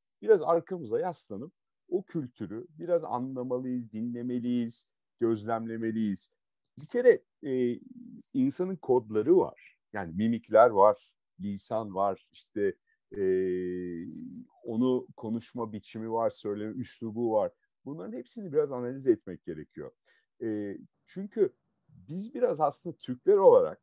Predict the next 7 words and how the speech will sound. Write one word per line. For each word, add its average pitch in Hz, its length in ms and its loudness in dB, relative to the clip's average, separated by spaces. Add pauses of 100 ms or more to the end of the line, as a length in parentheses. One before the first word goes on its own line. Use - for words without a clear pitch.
fazla 123 440 -2
da 175 80 -2
yargılıyız. 98 840 0
Yani 92 340 -6
şeyimiz 120 440 -8
çok 135 220 -4
nettir. 131 520 -8